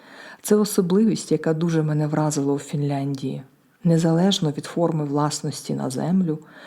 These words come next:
у лісі можна вільно гуляти, відпочивати, збирати ягоди чи гриби. Це право називають правом кожного. Воно дає людині можливість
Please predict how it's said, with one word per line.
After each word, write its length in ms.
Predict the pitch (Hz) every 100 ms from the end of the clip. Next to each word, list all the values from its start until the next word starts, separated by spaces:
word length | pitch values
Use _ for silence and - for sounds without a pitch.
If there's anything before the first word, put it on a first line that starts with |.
| - - -
у 100 | 175
лісі 360 | 208 220 -
можна 400 | 143 143 143 143
вільно 300 | 143 151 151 139
гуляти, 540 | 135 127 151 196 190 185 - _ 170
відпочивати, 1000 | 165 - 151 - 139 131 147 185 185 180 - - - -
збирати 580 | 151 151 156 208 208
ягоди 520 | 151 147 143 170 160 151
чи 180 | -
гриби. 520 | 165 160 147 135 143 127 _ _ _ _
Це 200 | - 156
право 440 | 156 151 196 202
називають 720 | 185 170 165 165 170 165 - - _
правом 500 | - 156 156 170 180 -
кожного. 680 | - 151 143 139 135 139 147 _ _ - - - - -
Воно 320 | 156 170 185 226
дає 380 | 180 170 196
людині 560 | 185 160 139 156 185 156
можливість 840 | 143 135 143 151 208 165 - -